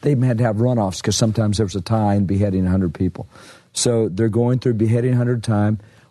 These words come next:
One of our submarines they captured took some American prisoners. They killed them by using sledgehammers and crushing their heads in. They burned some of them alive. Um, as it turns out, of course, the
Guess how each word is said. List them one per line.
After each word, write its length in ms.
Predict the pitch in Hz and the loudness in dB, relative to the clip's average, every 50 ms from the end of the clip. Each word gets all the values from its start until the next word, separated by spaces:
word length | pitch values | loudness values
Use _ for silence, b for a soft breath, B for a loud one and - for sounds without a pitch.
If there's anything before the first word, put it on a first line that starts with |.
| b | b
One 180 | - 113 123 123 | 0 0 2 2
of 60 | 120 | 2
our 120 | 123 120 | 2 0
submarines 640 | 120 - - 131 123 120 123 120 120 123 123 117 101 | 0 0 0 0 0 0 0 0 2 2 0 0 0
they 100 | 120 110 | 0 -2
captured 500 | 101 - 120 110 110 110 - - 107 95 | -2 0 0 0 0 0 0 -2 -2 -2
took 180 | - 123 110 - | 0 -2 -2 0
some 160 | - 110 107 | 0 0 2
American 400 | 107 107 110 110 113 101 117 104 | 2 2 2 0 0 0 -2 -2
prisoners. 440 | - 117 110 107 95 107 104 98 - b b b b b b b b _ _ - | 0 0 0 0 0 0 -2 -4 -4 b b b b b b b b _ _ -10
They 180 | 92 98 120 107 | -4 -2 -2 -2
killed 320 | - - 147 139 151 - | 0 0 -2 -2 -2 0
them 160 | - 123 120 | 0 0 2
by 100 | 113 113 | 2 2
using 320 | 117 123 123 113 107 113 107 | 0 0 0 0 0 -2 -2
sledgehammers 920 | - - - - 120 127 127 131 123 - 117 110 104 101 101 104 104 - | -2 -4 -2 0 2 2 2 2 0 0 0 0 2 2 2 0 0 -2
and 120 | 104 98 | -4 -4
crushing 400 | - - 123 117 110 - - 113 | -2 -2 -2 -2 -2 0 0 0
their 140 | 110 107 98 | 2 2 2
heads 340 | 92 101 113 113 107 95 - | 2 0 2 0 0 -2 -2
in. 240 | 95 90 80 76 76 - B B B 113 B B B B 117 | -2 0 0 -2 -4 -6 B B B -20 B B B B -8
They 120 | 120 127 127 | -2 -2 0
burned 360 | 110 104 131 135 135 127 - | 0 2 0 0 0 -2 -2
some 260 | - - 131 127 131 | -2 0 0 2 2
of 80 | 127 107 | 2 2
them 160 | 117 110 - | 0 0 0
alive. 760 | - 107 113 110 113 117 120 123 120 120 117 92 85 71 - - - b b b b b b b b b b | 0 0 0 2 0 0 0 0 0 -2 -2 -2 -4 -6 -8 -10 -18 b b b b b b b b b b
Um, 520 | 117 117 117 113 113 113 113 110 104 - - _ _ _ _ _ - 135 117 - _ _ _ _ | 2 2 2 2 2 2 2 0 -2 -2 -6 _ _ _ _ _ -18 -18 -18 -18 _ _ _ _
as 120 | 120 120 110 | -4 0 0
it 100 | 110 95 | 0 0
turns 320 | - 135 123 127 123 104 120 | 0 0 2 2 2 2 2
out, 360 | 123 127 127 120 113 - _ _ - | 0 0 0 -2 -2 -4 _ _ -12
of 80 | - 98 | -12 -8
course, 340 | - - 120 117 113 107 - | -2 0 0 2 0 -2 -2
the 260 | - 113 104 95 | -2 0 0 0